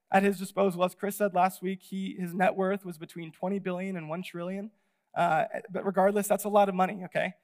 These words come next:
So, so that the paradise of just having everything at your disposal. He did not keep his eyes and heart from any pleasure, and, and that actually helped him, uh,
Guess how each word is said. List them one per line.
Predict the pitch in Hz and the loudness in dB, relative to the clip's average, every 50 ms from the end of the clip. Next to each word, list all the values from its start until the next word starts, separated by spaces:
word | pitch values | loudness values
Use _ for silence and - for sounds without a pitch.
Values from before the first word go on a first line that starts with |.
| _ _ _ - | _ _ _ -4
So, | - 190 185 170 | 0 0 0 0
so | - - 214 208 | 0 0 2 2
that | 214 - - | 2 0 -2
the | 196 | -6
paradise | - - 196 208 226 233 240 233 226 233 247 - - - - _ _ _ _ _ _ _ _ _ _ _ _ _ _ _ _ _ _ _ _ - | -6 -2 0 2 4 6 8 8 8 6 4 -4 -8 -10 -12 _ _ _ _ _ _ _ _ _ _ _ _ _ _ _ _ _ _ _ _ -10
of | - 196 | -4 -2
just | 208 190 196 | 0 2 4
having | 190 190 185 185 185 - | 6 6 6 4 2 0
everything | - 185 180 180 - 196 185 | 0 0 0 0 -2 -2 -4
at | 175 - | -2 -2
your | 180 175 | -2 -4
disposal. | 170 165 165 - - 151 151 151 135 - 135 143 _ _ _ _ _ _ _ _ _ _ _ _ _ _ _ _ _ _ _ _ | -4 -6 -10 -6 -4 -4 -4 -4 -6 -10 -14 -14 _ _ _ _ _ _ _ _ _ _ _ _ _ _ _ _ _ _ _ _
He | - 180 190 | -2 2 2
did | 185 185 185 | 2 4 4
not | 202 202 190 - | 4 4 2 2
keep | - 202 190 | -4 -6 -6
his | 180 170 - | -6 -4 -2
eyes | - 175 180 180 180 165 | 2 2 4 4 2 0
and | 160 156 | -4 -10
heart | - 165 165 170 - - | -8 -6 -6 -6 -6 -6
from | 170 - | -8 -6
any | 170 170 175 - | -6 -6 -6 -4
pleasure, | - 175 170 175 165 175 | -2 0 0 0 -2 -6
and, | 170 160 - - | -6 -6 -6 -4
and | 160 170 | 0 2
that | 175 175 - - | 2 2 4 4
actually | 170 175 - 180 165 | 2 2 0 -4 -6
helped | 160 170 165 - - | -4 -4 -4 -4 -6
him, | 185 160 151 160 156 151 _ _ _ _ _ _ - | -8 -8 -6 -8 -10 -14 _ _ _ _ _ _ -2
uh, | - 143 - - - - | 0 0 2 2 0 -2